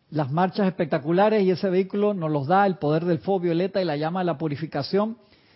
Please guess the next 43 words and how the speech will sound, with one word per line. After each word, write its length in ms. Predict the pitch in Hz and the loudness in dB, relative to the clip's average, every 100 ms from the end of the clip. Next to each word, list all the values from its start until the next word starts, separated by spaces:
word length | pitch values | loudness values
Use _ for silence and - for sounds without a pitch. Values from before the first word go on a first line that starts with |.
| _ _ _ - | _ _ _ -8
Pero 260 | 151 143 | -6 -4
métele, 480 | 139 175 233 233 214 | 0 2 2 4 4
hermano, 360 | 185 196 208 185 | 4 4 4 2
eso 180 | - 202 | 0 0
no 80 | |
es 80 | 214 | 0
de 60 | 233 | 2
que, 100 | 220 | 2
"Ay, 100 | 214 | 4
me 80 | 190 | 4
voy 100 | 202 | 2
a 60 | |
tomar 300 | 202 202 214 | 2 2 4
veinticinco 500 | 208 185 151 214 214 | 2 0 -4 -2 0
miligramos". 640 | 196 156 156 196 185 147 | 0 0 2 2 0 0
No, 200 | 151 202 | 0 2
hermano, 480 | 214 202 208 190 151 | 2 2 2 2 -2
tómate 360 | 139 175 190 175 | -2 -4 -2 -2
como 200 | 165 170 | -2 0
un 160 | 185 | 0
gramo 520 | 175 208 202 185 170 151 | 2 4 6 4 0 -2
tres 260 | 180 190 175 | 0 2 2
veces 320 | 202 - 190 | 2 0 0
al 200 | 160 156 | 0 0
día, 280 | 185 196 156 | 2 2 0
o 40 | |
sea, 140 | 160 156 | 0 -4
unos 280 | 170 190 | -2 -4
pastillones 680 | - 170 143 170 165 190 185 | 0 -2 -2 -2 2 2 0
así, 160 | 151 190 | 0 0
le 100 | 165 | 0
tienes 240 | 175 190 | -2 -4
que 80 | 190 | -6
meter 300 | 165 185 180 | -4 -6 -4
con 260 | 190 165 | -4 -2
ganas. 440 | 156 214 202 160 123 _ _ _ _ - | 0 0 0 -4 -6 _ _ _ _ -6
En 160 | 151 | -4
serio, 580 | 135 - 214 175 143 127 - _ _ _ | -4 0 2 2 0 -4 -10 _ _ _
es 220 | - 151 143 | -4 -2 -2
vital, 560 | 160 - 170 165 131 - _ | -4 0 0 0 -2 -10 _
Francisco, 360 | - 156 147 180 | -6 -4 0 0
si 200 | - 143 | -2 -4
no, 320 | 143 175 180 | 0 0 -2